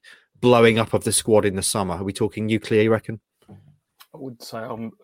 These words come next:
Speaker 2: <clears throat> very much in the pro Chambers camp. I think when we had this conversation before, it was pre-takeover. I think takeover changes the conversation completely 'cause it opens up different, completely different doors in terms of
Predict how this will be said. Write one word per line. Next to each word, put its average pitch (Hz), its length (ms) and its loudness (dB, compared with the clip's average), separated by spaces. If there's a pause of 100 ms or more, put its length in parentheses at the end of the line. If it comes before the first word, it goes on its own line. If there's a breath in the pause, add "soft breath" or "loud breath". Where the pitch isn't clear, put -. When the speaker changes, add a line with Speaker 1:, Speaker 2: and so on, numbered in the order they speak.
Speaker 2:
<clears throat> 185 220 -6
very 120 420 0
much 107 380 -10
in 110 160 -10
the 110 100 -8
pro 110 320 -4
Chambers 107 460 -8
camp. 120 340 -8
I 107 60 -10
think 117 200 -12
when 113 140 -8
we 110 100 -8
had 113 220 -10
this 110 160 -14
conversation 110 760 -10
before, 120 460 -8
it - 20 -8
was 110 140 -14
pre-takeover. 120 1040 -10
I - 40 -20
think - 220 -18
takeover 110 540 -10
changes 113 600 -12
the 107 80 -16
conversation 110 840 -12 (520)
completely 123 720 -10
'cause 113 140 -14
it 113 100 -10
opens 113 420 -8
up 120 200 -6 (420)
different, 117 380 -10 (100)
completely 117 480 -10
different 110 320 -14
doors 120 320 -8
in 107 120 -14
terms 113 340 -10
of 110 200 -16